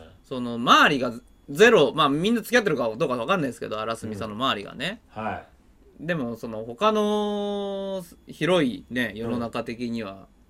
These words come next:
Speaker 2: うん。
Speaker 1: 一回も付き合ったことない人なんか、同じ年で全然いるわけですから。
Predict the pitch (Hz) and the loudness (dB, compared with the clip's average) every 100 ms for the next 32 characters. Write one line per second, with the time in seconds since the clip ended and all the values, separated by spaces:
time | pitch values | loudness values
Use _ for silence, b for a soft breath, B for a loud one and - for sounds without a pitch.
0 | - 101 101 143 139 - 160 127 107 101 | -12 -12 -6 -4 -4 -6 -6 -6 -10 -10
1 | 104 104 107 110 113 113 117 110 117 123 | -10 -10 -12 -16 -18 -18 -16 -10 -8 -8
2 | 131 127 123 117 101 113 131 107 120 151 | -10 -12 -12 -8 -8 -8 -6 -6 -6 -6
3 | 131 - - - - | -10 -14 -18 -18 -18